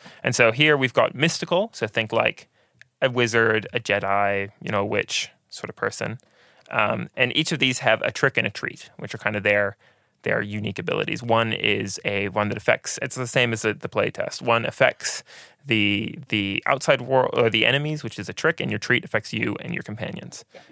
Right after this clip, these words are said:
Speaker 1: And so we've got mystical for, like, wizards and stuff, heroic, which, you know, think, like, Captain America or something like that. It could be, like, a, a warrior type person,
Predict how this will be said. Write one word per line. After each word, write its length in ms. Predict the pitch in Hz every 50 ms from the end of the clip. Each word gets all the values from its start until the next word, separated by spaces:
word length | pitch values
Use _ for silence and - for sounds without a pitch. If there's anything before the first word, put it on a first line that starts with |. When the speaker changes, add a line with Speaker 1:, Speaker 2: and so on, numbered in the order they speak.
| _
Speaker 1:
And 100 | - 123
so 100 | - 120
we've 120 | 113 110 -
got 200 | - - - -
mystical 600 | 160 170 - - 170 - - 151 143 139 139 147
for, 480 | - - 123 117 110 - - - 95 95
like, 220 | - - 101 - -
wizards 380 | - - 139 135 135 131 127 -
and 80 | 131
stuff, 220 | 127 - 117 110 - -
heroic, 540 | - 131 120 117 117 120 131 156 - - - - _ _ _ _ _ _ _ _ _
which, 180 | - 110 - -
you 60 | -
know, 120 | - 107
think, 260 | - - - 104 107 -
like, 400 | - - 113 - - - - _ _ _ _ _ _ _
Captain 280 | - - - - 95
America 340 | 95 95 92 92 95 - -
or 240 | 107 101 98 - -
something 220 | - - - - 104
like 100 | 104 104
that. 140 | 110 - -
It 60 | -
could 120 | - 120
be, 80 | 104 117
like, 180 | 107 104 104 -
a, 240 | 107 104 104 104 - _ - - - - _
a 100 | - 123
warrior 480 | 120 117 117 120 117 117 113 107 110 110
type 280 | - - - 110 -
person, 520 | _ - 110 107 - 104 107 107 107 110